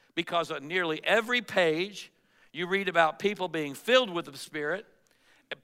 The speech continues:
people hearing the Spirit speak, like, like, "And the Spirit said to Philip, and the Spirit said to Peter, and the Spirit said to the elders, 'Set apart Barnabas and Saul.'" And you read about people being led around by the Spirit.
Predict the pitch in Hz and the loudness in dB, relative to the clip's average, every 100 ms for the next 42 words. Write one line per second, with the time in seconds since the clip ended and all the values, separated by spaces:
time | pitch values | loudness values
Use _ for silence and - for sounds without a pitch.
0 | - 214 208 170 - - - 254 269 214 | -2 -2 0 -4 -6 -8 2 4 4 0
1 | 170 - 165 151 139 - 147 139 175 - | -2 -4 -4 -4 -6 -8 -6 -4 -6 -12
2 | _ - 143 143 - 135 135 - - 170 | _ -2 2 2 0 0 0 0 -2 -2
3 | 151 - 220 233 220 - 202 175 170 - | -4 -2 2 4 4 2 0 0 -4 0
4 | 190 113 - _ - - 156 165 - - | -2 -2 -10 _ -20 -6 -4 -4 -6 0
5 | 233 220 220 - 196 190 190 - 220 190 | 4 4 4 0 0 -2 -12 -4 -4 -4
6 | 101 95 _ - - 175 175 - 220 233 | -8 -14 _ -12 -4 -2 -2 -2 4 4
7 | 220 - 208 202 190 180 180 202 160 117 | 4 0 -2 -2 -4 -2 2 2 0 -6
8 | 104 - - - - 214 226 - 214 208 | -8 -12 -16 -12 0 2 2 4 6 6
9 | 202 185 190 185 180 165 170 139 175 151 | 4 4 6 4 0 -4 -6 -8 -6 -4
10 | 110 - - 151 151 156 233 233 190 175 | -4 -8 -12 -8 -6 -2 0 4 6 6
11 | - 160 147 175 208 - _ _ - - | 4 -4 -4 -4 -8 -10 _ _ -14 4
12 | 175 160 139 160 247 254 190 165 156 139 | 4 4 2 6 8 8 8 6 6 4
13 | 131 127 - 127 123 202 | 4 2 -10 -6 -6 -6